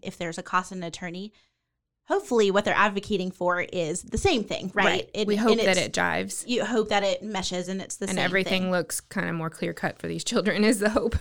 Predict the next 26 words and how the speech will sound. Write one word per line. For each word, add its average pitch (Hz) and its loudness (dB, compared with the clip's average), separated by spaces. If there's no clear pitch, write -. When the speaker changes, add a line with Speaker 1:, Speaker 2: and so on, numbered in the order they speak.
Speaker 1:
That's 220 -4
right. 233 -2
But 226 2
I 226 0
would 233 -4
imagine, 214 -4
and 202 -4
I've 220 0
never 190 -2
been 180 0
involved 170 0
with 180 -8
a 180 -14
case - -10
with 165 -10
an 185 -6
older 180 -8
child, 220 -6
um, 185 2
that 180 0
would 190 -6
be 196 -4
able 185 0
to - -4
advocate 175 -4
and, 180 -10